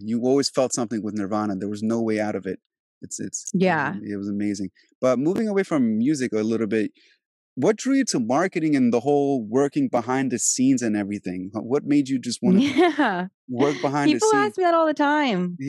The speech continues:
Speaker 2: And,
Speaker 1: Yeah.
Speaker 2: and no one ever gets a straight answer. I think you're probably gonna be the first person that really gets,
Speaker 1: <laughs>
Speaker 2: you know,
Speaker 1: Appreciate it.
Speaker 2: a,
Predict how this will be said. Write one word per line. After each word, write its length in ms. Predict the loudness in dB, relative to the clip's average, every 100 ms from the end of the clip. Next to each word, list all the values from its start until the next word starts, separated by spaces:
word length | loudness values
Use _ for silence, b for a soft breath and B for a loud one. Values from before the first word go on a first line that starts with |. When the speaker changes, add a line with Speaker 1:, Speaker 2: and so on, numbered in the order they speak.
| 2
Speaker 2:
And, 180 | 2 2
Speaker 1:
Yeah. 20 |
Speaker 2:
and 200 | 2 4
no 100 | 4
one 120 | 4
ever 260 | 2 0 -2
gets 160 | 0 -4
a 60 |
straight 240 | -2 0 2
answer. 240 | 2 0
I 60 | 0
think 200 | 0 0
you're 100 | 0
probably 240 | 2 2
gonna 160 | 2 0
be 60 |
the 80 | 0
first 280 | 0 -2 0
person 240 | -2 0
that 100 | 0
really 220 | 2 2 2
gets, 380 | 0 -4 -12 _ _ _ _ B B
Speaker 1:
<laughs> 300 | -6 -2 2
Speaker 2:
you 80 |
know, 400 | 4 4 2 -2
Speaker 1:
Appreciate 100 | -6
it. 60 | 0
Speaker 2:
a, 220 | 2 0